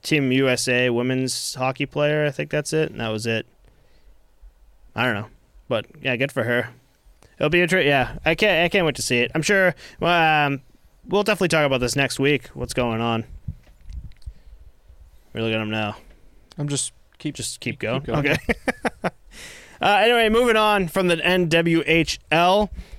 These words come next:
Speaker 1: uh, something even crazier that, um, that I think the N H L and E S P N reach a seven-year broadcast deal.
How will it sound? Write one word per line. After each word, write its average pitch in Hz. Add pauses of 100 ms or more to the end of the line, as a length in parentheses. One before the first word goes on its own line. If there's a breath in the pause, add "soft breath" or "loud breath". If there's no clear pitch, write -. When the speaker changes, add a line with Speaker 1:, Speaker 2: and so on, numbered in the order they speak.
(180 loud breath)
Speaker 1:
uh, 143
something 175
even 160
crazier 143
that, 127 (140)
um, 117 (460)
that 120
I 165
think 131
the -
N 156
H 185
L 185
and 165
E 170
S 165
P 135
N 127 (760)
reach 147
a 143
seven-year 160
broadcast 123
deal. 110